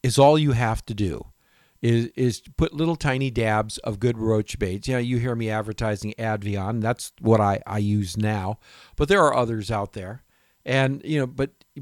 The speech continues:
being aggressive with the roach baits is something that is very, very good to do.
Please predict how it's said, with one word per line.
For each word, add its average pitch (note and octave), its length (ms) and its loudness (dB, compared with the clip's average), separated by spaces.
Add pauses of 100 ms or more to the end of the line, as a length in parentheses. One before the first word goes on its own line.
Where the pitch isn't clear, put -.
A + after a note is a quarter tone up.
being D#3 260 4
aggressive B2+ 520 2
with A#2 140 -4
the A#2+ 60 -4
roach A2+ 360 2
baits A#2 420 -2 (100)
is A2+ 200 -2
something B2+ 420 -2
that G#2+ 140 0
is G#2+ 320 -4 (180)
very, G#2 400 2
very A#2 280 2
good A2 360 2
to A#2+ 100 -2
do. B2 400 2